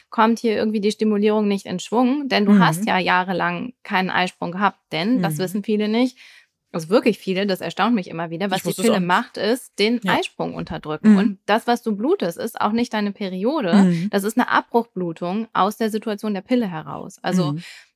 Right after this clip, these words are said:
Speaker 1: ja, das ist immer sehr spannend. Und jedenfalls, diese Rotterdam-Kriterien sind mittlerweile auch nicht mehr so fest, sondern man schaut auch noch auf die ganzen,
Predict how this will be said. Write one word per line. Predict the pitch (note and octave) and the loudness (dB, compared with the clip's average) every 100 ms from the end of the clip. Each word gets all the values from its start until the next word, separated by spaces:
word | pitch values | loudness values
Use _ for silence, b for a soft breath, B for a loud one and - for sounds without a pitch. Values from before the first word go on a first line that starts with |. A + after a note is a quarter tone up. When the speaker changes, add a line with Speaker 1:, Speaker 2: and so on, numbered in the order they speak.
| _ | _
Speaker 1:
ja, | E3 D#3 | -4 -4
das | E3 | -6
ist | F3+ | -10
immer | F#3+ F#3 | -6 -4
sehr | F3 | -4
spannend. | F3 F3 F3 | -2 -2 -2
Und | - | -2
jedenfalls, | G3 A#3+ B3 A#3 A3 | 2 2 4 2 0
diese | A3 G#3+ | 0 2
Rotterdam-Kriterien | F#3+ G#3+ G3+ G3+ B3+ B3 - A#3+ A#3 A3 | 2 2 2 2 2 -2 -2 -2 0 2
sind | G#3+ C4 - | 2 0 -2
mittlerweile | G#3 G#3+ F#3 F#3+ A#3+ B3 | 0 0 4 4 4 4
auch | G3+ | 2
nicht | G3+ G#3+ | 0 0
mehr | A3 | 0
so | F#3+ F#3+ | 0 -2
fest, | - - G#3 B3+ - | -4 -4 -2 -2 -4
sondern | G#3+ G#3+ G#3 | -2 0 0
man | G#3 | -2
schaut | - G#3+ A#3 | -2 0 0
auch | - G#3+ | 0 0
noch | G3+ | -2
auf | - G3 - | 0 -2 0
die | G#3 G3+ B B B | 0 0 B B B
ganzen, | F#3+ G3+ G#3+ - G3 F#3+ G3+ | -2 0 -2 -6 -6 -4 -6